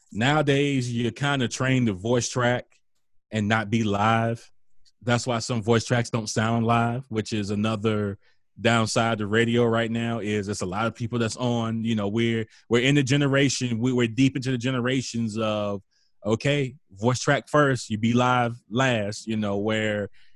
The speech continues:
if you remember when you were on the radio station, we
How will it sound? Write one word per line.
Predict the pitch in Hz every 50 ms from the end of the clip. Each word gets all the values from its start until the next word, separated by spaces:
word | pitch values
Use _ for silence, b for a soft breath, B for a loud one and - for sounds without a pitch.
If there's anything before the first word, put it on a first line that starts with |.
| b b
if | - -
you | 113 131 135 127
remember | 120 107 110 143 175 196 170 160 147
when | 131 123 120 117 117 113 110 104 104
you | 120 175 220
were | 247 220
on | 170 143 131
the | 120 117
radio | 113 113 110 110 107 107
station, | - - 117 110 107 - - 107 104 101 95 98
we | 107 127 180 202 220 214 208 202 202 202